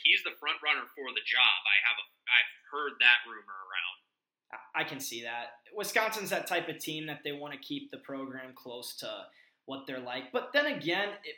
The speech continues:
Speaker 2: wouldn't it be kinda cool if, honestly, isn't Matt Rhule one of, he's gotta be one of the
Speaker 1: That's the
Speaker 2: college
Speaker 1: other one.
Speaker 2: favorites.
Speaker 1: I've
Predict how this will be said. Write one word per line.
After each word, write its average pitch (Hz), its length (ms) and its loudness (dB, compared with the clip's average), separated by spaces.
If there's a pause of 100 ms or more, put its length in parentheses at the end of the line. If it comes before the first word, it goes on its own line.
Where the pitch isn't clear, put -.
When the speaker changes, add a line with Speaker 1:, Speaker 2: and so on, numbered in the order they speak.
(120)
Speaker 2:
wouldn't 269 280 -8
it - 40 -18
be 240 140 -10
kinda 285 260 -4
cool 185 300 -4
if, 196 80 -4 (340)
honestly, 214 600 -2 (560)
isn't 160 360 -6
Matt 143 280 -6 (100)
Rhule 131 540 -8
one 143 180 -6
of, 131 80 -8 (160)
he's 190 220 -6
gotta 143 200 -6
be 127 200 -8
one 123 100 -2
of - 60 12
the - 100 12
Speaker 1:
That's - 60 0
the 190 100 10
Speaker 2:
college - 180 8
Speaker 1:
other - 100 -2
one. 190 100 6
Speaker 2:
favorites. 104 420 4
Speaker 1:
I've 220 200 12